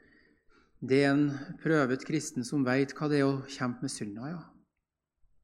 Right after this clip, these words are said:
Og som ikke møter en hard og kold hånd og skulder, direkte eller indirekte ved kroppsspråk og måte man opptrer på og snakker om i samtalen.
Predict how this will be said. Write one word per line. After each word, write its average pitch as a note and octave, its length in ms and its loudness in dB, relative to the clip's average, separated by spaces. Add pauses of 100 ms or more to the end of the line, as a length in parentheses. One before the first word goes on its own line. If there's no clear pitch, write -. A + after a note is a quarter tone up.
(1700)
Og B2+ 100 -4
som E3 120 2
ikke D#3 240 2
møter D3+ 300 4
en D3 80 4
hard C3+ 440 4
og C#3+ 140 0
kold C3 420 4 (320)
hånd D3+ 320 2
og C3 120 -6
skulder, A#2+ 560 -4 (540)
direkte F#3+ 480 8
eller F#3+ 160 10
indirekte D3+ 640 6
ved D#3 220 6
kroppsspråk D3 720 2
og D3+ 240 4
måte C#3 420 0
man C3+ 340 2 (260)
opptrer B2 480 -2
på B2 200 -2
og B2+ 80 -4
snakker - 400 -6
om A#2 220 -2
i - 160 -12
samtalen. B2 640 -12